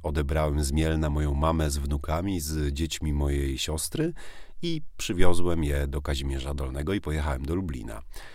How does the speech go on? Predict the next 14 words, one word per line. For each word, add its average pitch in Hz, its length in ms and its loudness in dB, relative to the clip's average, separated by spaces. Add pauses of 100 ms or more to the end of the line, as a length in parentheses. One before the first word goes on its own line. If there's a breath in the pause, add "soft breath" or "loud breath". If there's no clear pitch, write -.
(380 loud breath)
Także 76 260 -2
myślałem, 78 840 -2
że 69 360 -4
padnę 69 560 -6
i 71 220 -6
prawie 73 300 -2
padłem. 95 500 -2
W - 60 -16
każdym 78 340 0
<laughs> 95 60 6
razie - 220 4 (440 loud breath)
odsypiałem 78 580 -2
do 73 100 0
dzisiaj. 64 420 -6